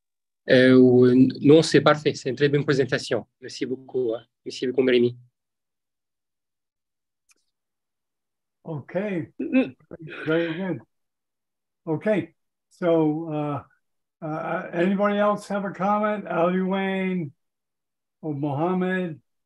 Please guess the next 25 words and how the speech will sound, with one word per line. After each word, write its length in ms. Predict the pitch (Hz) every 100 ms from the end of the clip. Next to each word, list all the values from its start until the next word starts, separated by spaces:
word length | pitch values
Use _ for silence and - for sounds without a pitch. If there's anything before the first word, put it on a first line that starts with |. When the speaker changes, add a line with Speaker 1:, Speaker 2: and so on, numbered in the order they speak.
| _ -
Speaker 2:
If 200 | 156 123
not, 320 | 180 202 208
we'll 160 | 156 143
continue 600 | 165 147 180 180 175 180
on. 300 | 202 196 175
Remy, 300 | 160 175 175
thank 260 | 170 165
you 80 | 170
very 240 | 160 180 175
much. 540 | 170 190 147 - - _ _ _ _ _ _ _ _ _ 139
Merci 420 | 151 160 196 185
beaucoup. 580 | 151 175 170 247 254 247 _ _ _ _ _ _ _ -
And, 300 | 175 170 165
and 220 | 160 156
now 320 | 160 180 202
we 120 | 220 190
have, 400 | 160 190 170 170
uh, 180 | 165
the, 200 | 139 156
the 160 | 160 156
next 340 | 160 175 170
speaker, 580 | - - 196 202 208 - _ _
Ma'am 720 | - 156 180 185 185 180 175
Du 280 | 139 175 170 - 208 175
Taufik. 640 | - 262 175 - 208 208